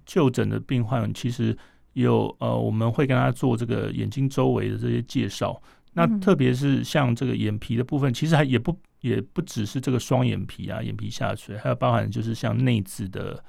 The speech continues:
Speaker 1: 这个切除，就是开眼头，我们俗称开眼头。
Speaker 2: 嗯。很多人都说开眼头可以使眼睛变得更年轻，我想听林医师的那个说法。
Speaker 1: 对，基本上也，因为我们就是亚洲人，基本上会有这个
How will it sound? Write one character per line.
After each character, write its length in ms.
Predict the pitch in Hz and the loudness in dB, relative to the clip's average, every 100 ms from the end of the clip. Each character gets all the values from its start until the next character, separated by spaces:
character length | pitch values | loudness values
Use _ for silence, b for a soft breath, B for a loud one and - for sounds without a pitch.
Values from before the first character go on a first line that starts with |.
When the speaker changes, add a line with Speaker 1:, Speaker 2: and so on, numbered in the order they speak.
| - | -12
Speaker 1:
这 80 | 110 | -8
个 200 | 104 107 | -8 -8
切 240 | - 123 110 | -6 -2 -2
除， 340 | - 95 127 135 - | -4 -10 -10 -14 -14
就 120 | - | -6
是 120 | 135 | -4
开 180 | 127 139 | 0 4
眼 260 | 135 104 92 | 4 4 0
头， 300 | - 98 - | -8 -8 -6
我 80 | - | 2
们 80 | 117 | 4
俗 180 | 202 120 | 6 4
称 160 | - | 2
开 180 | 131 135 | 4 4
眼 240 | 123 101 101 | 4 0 -4
头。 120 | 104 | 2
Speaker 2:
嗯。 20 | |
很 160 | 226 220 | 8 10
多 100 | 392 | 12
人 120 | 349 | 12
都 140 | 262 294 | 10 10
说 160 | 311 | 8
开 220 | - 311 | 6 6
眼 120 | 302 165 | 6 6
头 200 | 156 185 | 2 0
可 160 | - | 4
以 80 | 226 | 2
使 160 | 175 214 | 4 6
眼 180 | 202 | 6
睛 180 | - 220 | 4 2
变 160 | 208 220 | 4 4
得 80 | 175 | 2
更 160 | 208 | 2
年 240 | 190 160 175 | 2 2 0
轻， 220 | - 208 | 2 2
我 60 | |
想 180 | 220 190 | 4 2
听 180 | 160 202 | 4 4
林 120 | 180 | 6
医 80 | 170 | 4
师 160 | 185 196 | 2 2
的 120 | 165 - | 0 -2
那 200 | 202 175 | -6 -4
个 120 | 165 | -4
说 160 | - | -4
法。 300 | 165 165 160 - - _ | -4 -4 -10 -12 -18 _
Speaker 1:
对， 260 | 156 123 - | -4 -4 -6
基 140 | - 233 | -2 4
本 100 | 180 | 6
上 200 | 196 156 | 6 4
也， 160 | 147 117 - - | 2 0 0 -4
因 100 | 208 | 2
为 0 | |
我 80 | 160 | 4
们 240 | 120 120 | 4 2
就 160 | - 156 | -2 -2
是 120 | 151 | 2
亚 180 | 107 98 | 2 0
洲 240 | - 147 | 2 2
人， 180 | 117 110 | 2 0
基 140 | - | -2
本 100 | 120 | -2
上 160 | 113 120 | 0 0
会 140 | 117 | 0
有 80 | 107 | -2
这 140 | 98 | -4
个 280 | 110 101 - | -4 -4 -6